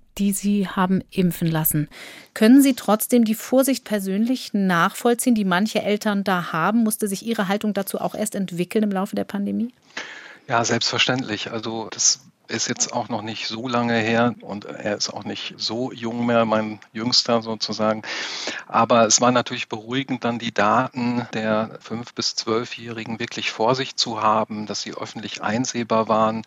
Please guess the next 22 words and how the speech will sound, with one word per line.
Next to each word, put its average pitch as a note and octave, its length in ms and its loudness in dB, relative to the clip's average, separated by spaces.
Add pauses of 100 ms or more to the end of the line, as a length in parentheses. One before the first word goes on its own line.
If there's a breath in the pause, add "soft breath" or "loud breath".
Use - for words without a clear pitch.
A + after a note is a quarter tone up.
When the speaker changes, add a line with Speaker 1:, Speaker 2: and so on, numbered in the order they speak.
(580 loud breath)
Speaker 2:
dass - 320 0
dort G#2 180 -8 (140)
gezeigt - 560 -2
wurde, A#2 320 -4
dass - 180 -2
es - 340 2
gut - 200 -10
verträglich - 760 -4
war A2 260 4
und G#2+ 140 -4
dass G#2+ 140 -2
es - 140 -2
halt G#2 260 -6
auch - 180 -10
eine A#2 80 -8
gute - 240 -14
Immunantwort A2+ 880 -2
mit - 160 -6
einem G2+ 220 -2
Drittel A2+ 340 -6
der G#2+ 140 -4
Dosis A2+ 500 -2